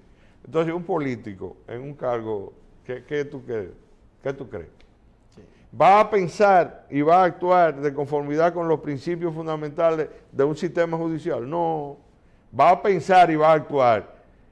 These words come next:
Speaker 1: de conformidad con los sectores políticos que hicieron posible que él vaya al cargo?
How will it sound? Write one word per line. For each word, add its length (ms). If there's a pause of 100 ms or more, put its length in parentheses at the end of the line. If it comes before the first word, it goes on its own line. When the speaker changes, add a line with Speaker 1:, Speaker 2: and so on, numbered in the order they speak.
(160)
Speaker 1:
de 220
conformidad 760
con 160
los 160
sectores 440
políticos 760
que 140
hicieron 400
posible 560
que 80
él 80
vaya 260
al 120
cargo? 260